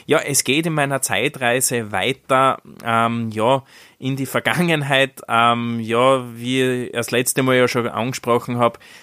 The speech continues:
geht's jetzt endlich in die Zielgerade von an meiner größten Ziele. Das hab ich vorher in der letzten Folge vielleicht vergessen zum Sagen. Es war einfach schon vielleicht immer so insgeheim mein Ziel,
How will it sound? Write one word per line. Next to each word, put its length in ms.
geht's 360
jetzt 380
endlich 760
in 220
die 340
Zielgerade 1300
von 500
an 460
meiner 380
größten 540
Ziele. 400
Das 160
hab 100
ich 120
vorher 340
in 80
der 100
letzten 320
Folge 280
vielleicht 340
vergessen 420
zum 160
Sagen. 300
Es 240
war 300
einfach 300
schon 160
vielleicht 420
immer 320
so 160
insgeheim 680
mein 320
Ziel, 340